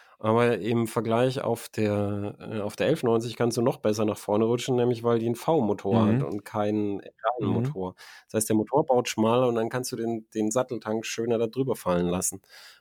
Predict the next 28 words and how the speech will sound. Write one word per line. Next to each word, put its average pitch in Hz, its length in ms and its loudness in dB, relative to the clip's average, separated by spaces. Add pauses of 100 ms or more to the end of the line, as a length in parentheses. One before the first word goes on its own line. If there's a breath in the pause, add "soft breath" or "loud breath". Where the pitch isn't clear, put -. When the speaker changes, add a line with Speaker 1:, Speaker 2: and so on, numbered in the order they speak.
(120)
Speaker 1:
Und 107 220 -2
auf - 180 -2
der 104 600 0
elf 113 240 -2
neunzig - 880 -2 (760)
fand 117 360 0
ich 110 80 -4
den, 110 280 0
die 107 220 -2
Sitzposition 120 560 -2
im 107 100 2
Stehen 117 320 -2
eher 107 260 2
besser 110 280 -2
als 90 220 0
Speaker 2:
Mhm. 110 60 0
Speaker 1:
schlechter. 110 420 -4 (540)
Also 101 140 -2
es 98 160 -4
ist, - 300 -8 (280 loud breath)
es 107 120 -2
sind 127 100 4
so, 127 180 2
so 120 200 0
ganz 117 200 2
viele 120 240 2
Sachen, 120 320 2
die, 113 600 0